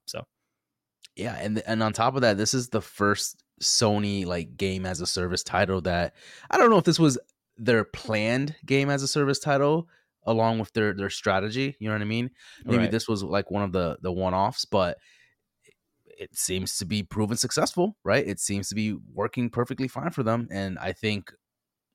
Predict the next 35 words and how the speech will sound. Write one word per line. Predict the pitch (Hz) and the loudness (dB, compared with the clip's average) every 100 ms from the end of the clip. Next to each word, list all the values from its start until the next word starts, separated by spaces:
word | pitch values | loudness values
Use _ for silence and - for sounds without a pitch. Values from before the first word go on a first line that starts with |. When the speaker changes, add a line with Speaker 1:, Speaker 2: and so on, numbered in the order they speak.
| _ _ | _ _
Speaker 2:
you | 131 | -2
know, | 107 | 0
we've | 98 101 | -2 -4
talked | - 107 117 | 0 0 2
about | 117 107 107 | 2 2 2
this | 104 | -2
in | 98 | -2
the | 92 | -2
past | 101 123 - | 0 0 0
where | 98 | -4
it's | 92 - | -4 -4
like, | 90 87 | -6 -4
may-, | 98 - | -8 -6
maybe | 104 104 | -8 -6
they | 101 | -6
should | - 101 | -6 -6
move | 101 | -4
away | 95 95 104 | -4 -4 -4
from | 113 | -6
the | 104 | -4
game | 107 107 | -4 -4
as | 107 | -6
a | 101 | -6
service, | - 107 110 - - _ - - - | -4 0 0 -2 -6 _ -20 -16 -2
um, | 95 98 | -2 0
content | 117 110 107 110 104 | 0 2 2 2 0
and, | 90 87 85 | -2 -6 -6
and | 85 | -8
just | 87 | -8
continue | - 87 107 98 | -8 -6 -4 -4
with | 90 | -2
the | 87 | -4
story-driven | - 101 95 90 90 90 | 0 0 0 -2 -6 -2
content, | 98 90 98 87 | -2 0 -2 -2
but | - 87 80 | -2 -2 -2